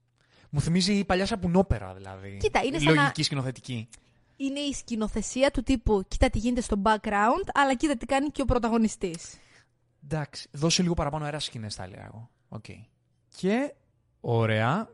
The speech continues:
Speaker 1: πλησιάζει το Moff Gideon, ο Grogu με το, με το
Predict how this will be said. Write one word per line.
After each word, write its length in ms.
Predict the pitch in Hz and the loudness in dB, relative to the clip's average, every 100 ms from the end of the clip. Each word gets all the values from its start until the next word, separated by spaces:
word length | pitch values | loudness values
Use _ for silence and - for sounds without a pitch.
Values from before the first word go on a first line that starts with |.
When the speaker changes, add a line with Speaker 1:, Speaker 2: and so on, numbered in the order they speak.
| - | -8
Speaker 1:
πλησιάζει 400 | 123 - 123 110 | -6 2 2 2
το 160 | 117 | -2
Moff 140 | 107 120 | -4 -4
Gideon, 340 | 110 110 104 98 - _ - - 117 | -2 -2 -2 -6 -18 _ -20 -12 -2
ο 340 | 113 110 110 113 | 0 2 0 0
Grogu 220 | 117 117 | 0 0
με 160 | 113 110 | -2 -4
το, 140 | 110 107 104 104 101 101 101 104 | -4 -4 -4 -4 -6 -6 -8 -6
με 160 | 113 | -4
το 140 | 110 | -2